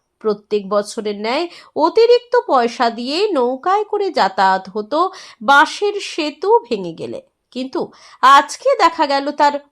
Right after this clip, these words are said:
উল্টো ঘটনা। আমাদের প্রতিনিধি ময়না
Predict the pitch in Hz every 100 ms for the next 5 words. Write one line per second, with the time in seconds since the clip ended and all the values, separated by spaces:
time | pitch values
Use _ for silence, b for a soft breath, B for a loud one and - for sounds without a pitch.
0 | _ _ 311 392 339 - 180 - 143 120
1 | - b b b - 285 311 440 571 571
2 | 466 453 440 427 403 440 370 254 240 233
3 | 233 233